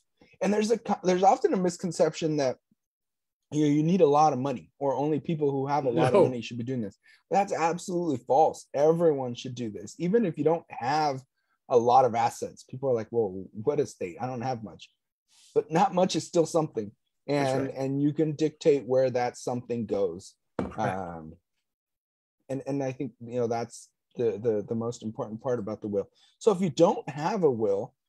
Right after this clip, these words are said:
Speaker 1: and you just kind of go with the flow, um, there is a plan for your property,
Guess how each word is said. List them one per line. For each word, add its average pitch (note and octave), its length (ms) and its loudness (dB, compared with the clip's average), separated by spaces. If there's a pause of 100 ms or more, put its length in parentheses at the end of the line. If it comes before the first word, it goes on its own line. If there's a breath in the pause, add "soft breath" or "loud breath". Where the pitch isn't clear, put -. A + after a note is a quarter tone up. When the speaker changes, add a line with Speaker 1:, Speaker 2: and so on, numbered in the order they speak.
(260)
Speaker 1:
and D#3 100 4
you D#3 60 2
just G3 220 -6
kind G3+ 180 4
of B2 200 0 (140)
go E3+ 160 8
with F3 160 2
the E3 60 -2
flow, D3 640 2
um, A#2+ 480 -4
there D#3+ 180 6
is F#3+ 220 2
a F#3+ 60 2
plan D#3 460 -4
for D3+ 140 -2
your C#3 140 2
property, C#3 760 0